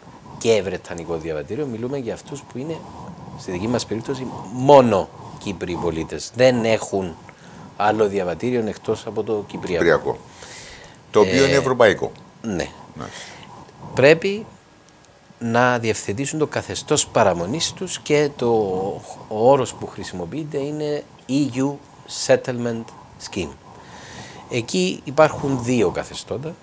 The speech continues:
Speaker 1: Για όσους, ε, διαμένουν και εργάζονται περισσότερο από πέντε έτη στο Ηνωμένο Βασίλειο, είναι το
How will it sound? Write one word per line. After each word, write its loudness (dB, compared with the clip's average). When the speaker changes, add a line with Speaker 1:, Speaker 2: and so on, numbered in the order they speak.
Speaker 1:
Για 4
όσους, 2
ε, 0
διαμένουν 0
και 0
εργάζονται 0
περισσότερο -4
από -4
πέντε -4
έτη -6
στο -6
Ηνωμένο -2
Βασίλειο, -6
είναι -6
το -8